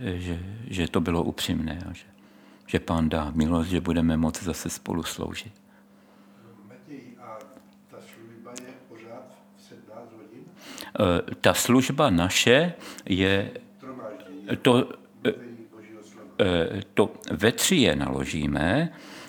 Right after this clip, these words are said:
Speaker 1: tak půl hodinky trvá, než to celé obědu, vezu je přes Sejl, na vrch, přes Vinohrady a o půl čtvrté začíná u nás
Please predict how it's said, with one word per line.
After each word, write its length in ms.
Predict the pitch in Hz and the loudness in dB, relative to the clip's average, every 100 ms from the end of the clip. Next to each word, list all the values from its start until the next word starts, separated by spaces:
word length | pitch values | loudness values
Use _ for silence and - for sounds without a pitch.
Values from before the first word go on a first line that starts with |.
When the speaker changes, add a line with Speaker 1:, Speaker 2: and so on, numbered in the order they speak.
| - | -4
Speaker 1:
tak 220 | - 82 - | 0 0 -2
půl 280 | - 127 | 4 6
hodinky 440 | 127 147 170 156 98 | 8 4 4 4 2
trvá, 400 | - 92 87 92 | 2 2 4 6
než 260 | 92 92 | 6 4
to 140 | - 110 | 0 -2
celé 400 | - 117 113 113 | 0 2 4 4
obědu, 760 | - 80 87 80 80 87 123 - | 4 4 6 4 4 4 2 2
vezu 320 | 101 87 104 | 0 2 4
je 140 | 87 | 4
přes 380 | - - 82 - | 2 0 0 0
Sejl, 480 | - 92 90 101 113 - - - | 2 4 6 4 0 -8 -14 -4
na 160 | 85 82 | 2 4
vrch, 360 | 80 90 92 - 90 | 4 0 -2 -6 -10
přes 260 | - 87 80 | -6 -4 0
Vinohrady 720 | 85 87 87 82 87 82 110 - - - - - - - - | 2 4 4 4 2 4 2 0 -8 -16 -16 -16 -18 -20 -2
a 240 | - 85 - | 0 2 4
o 80 | |
půl 280 | - - 156 | 4 4 4
čtvrté 720 | 123 - 87 80 - 76 78 90 | 4 0 -2 -2 -2 0 0 2
začíná 680 | 92 87 - 104 98 90 | 0 2 4 4 6 4
u 120 | - 90 | 4 4
nás 420 | 87 87 - | 4 4 0